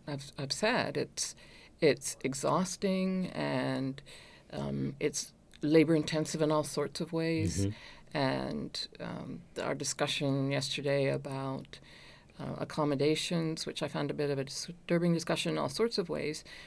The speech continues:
Speaker 1: but still, there, there, there is that sense of how, how, um, conflictual
Speaker 2: Mm.
Speaker 1: the, how conflictual this work can be. Um,
Speaker 2: The work in,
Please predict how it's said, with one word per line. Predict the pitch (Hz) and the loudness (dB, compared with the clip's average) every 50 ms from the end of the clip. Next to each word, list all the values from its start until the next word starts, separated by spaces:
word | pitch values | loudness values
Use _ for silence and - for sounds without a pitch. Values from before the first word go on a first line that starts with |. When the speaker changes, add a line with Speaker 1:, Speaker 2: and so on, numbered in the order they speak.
| - - | -4 0
Speaker 1:
but | - 185 180 | 0 2 2
still, | - - - - 233 226 196 165 139 131 135 | 2 2 6 8 10 10 10 10 8 6 6
there, | 151 156 151 - - | 4 4 2 2 0
there, | - 160 147 151 - - | 0 0 2 2 0 -2
there | - - 160 156 160 | -4 -2 0 2 2
is | 160 156 - | 2 2 0
that | - - - | -2 -4 -4
sense | - - - 151 160 - - | -4 -4 -4 -4 -4 -4 -6
of | 156 143 143 143 - - - - - - - - | -6 -6 -8 -10 -14 -20 -20 -20 -20 -20 -20 -12
how, | - - 165 160 156 151 151 135 - - - - - - - - - - - - - - | -6 -4 -2 0 0 0 -2 -4 -6 -8 -16 -20 -20 -20 -20 -20 -20 -20 -20 -20 -18 -12
how, | - 147 151 160 156 147 143 143 | -8 -6 -4 -2 -2 -2 -2 -2
um, | 143 143 143 131 120 123 113 - - - - | -4 -4 -4 -4 -4 -6 -6 -8 -10 -12 -4
conflictual | - 175 165 - - 208 - - - 131 - 117 - - - - - - | -2 -2 0 2 0 0 0 0 -2 -2 -2 -4 -8 -14 -20 -10 -2 0
Speaker 2:
Mm. | 110 101 92 85 87 - - - - - | 2 2 2 2 0 -4 -8 -14 -4 2
Speaker 1:
the, | - 139 135 131 127 - 143 | 4 4 6 4 4 2 -2
how | 143 147 | -4 -6
conflictual | 135 - 147 143 - 180 180 175 - 170 143 135 135 | -4 -4 -4 -4 -2 -2 -2 0 0 0 0 0 0
this | 139 139 - - | -2 -4 -4 -4
work | 139 139 139 - | -4 -4 -4 -6
can | - 156 143 143 | -6 -6 -4 -4
be. | 151 151 139 - - - - 220 - - - - - - - - - - - - - - - - - - - | -2 -2 -2 0 0 -2 -2 -4 -6 -10 -16 -20 -20 -20 -20 -20 -20 -20 -20 -20 -20 -20 -20 -20 -20 -16 -10
Um, | - - 139 139 147 143 139 143 143 143 156 143 - - - - - - - - | -8 -4 -4 -4 -2 -4 -4 -4 -4 -6 -6 -8 -12 -18 -20 -20 -20 -20 -12 -8
Speaker 2:
The | - 104 107 107 | 0 2 4 6
work | 98 110 120 113 - - - - - - - | 10 12 12 10 10 6 -2 -14 -16 -8 -4
in, | - 131 110 104 110 107 104 90 | -2 0 2 2 2 2 0 -2